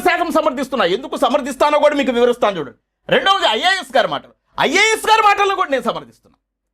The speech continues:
ఐఏఎస్ గారు అన్నటువంటి మాటలను కూడా నేను సమర్థిస్తున్నా. ఒక బ్రాహ్మణు ఆ బ్రాహ్మణి తోటి వియ్యము వందేంత వరకు వాళ్ళ బిడ్డను మాకివ్వడమో మా బిడ్డను వాళ్ళు చేసుకోవడమో జరిగేంత వరకు రిజర్వేషన్లు కొనసాగాలని ఆ ఐఏఎస్ ఆఫీసర్ అన్నారు.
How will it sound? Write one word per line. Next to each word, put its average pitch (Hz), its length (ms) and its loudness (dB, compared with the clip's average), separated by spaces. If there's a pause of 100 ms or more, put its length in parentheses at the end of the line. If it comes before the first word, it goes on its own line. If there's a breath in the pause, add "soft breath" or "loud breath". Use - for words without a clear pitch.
(300)
ఐఏఎస్ 254 540 2
గారు 320 180 4
అన్నటువంటి 320 460 0
మాటలను 349 340 0
కూడా 370 220 2
నేను 302 160 2
సమర్థిస్తున్నా. 214 500 -2 (160)
ఒక 220 80 2 (160)
బ్రాహ్మణు 254 480 0 (440)
ఆ 220 120 4 (200)
బ్రాహ్మణి 311 480 0
తోటి 302 200 0 (120)
వియ్యము 320 420 0
వందేంత 247 380 0 (100)
వరకు 214 300 2 (520)
వాళ్ళ 277 180 4 (100)
బిడ్డను 262 320 0
మాకివ్వడమో 294 520 2 (100)
మా 233 160 2
బిడ్డను 233 320 0
వాళ్ళు 269 240 2
చేసుకోవడమో 254 480 2 (100)
జరిగేంత 240 400 0
వరకు 233 240 -4
రిజర్వేషన్లు 196 500 -4
కొనసాగాలని 170 640 -2 (440)
ఆ 214 40 6 (120)
ఐఏఎస్ 175 360 -12
ఆఫీసర్ 139 300 -10
అన్నారు. 160 200 -4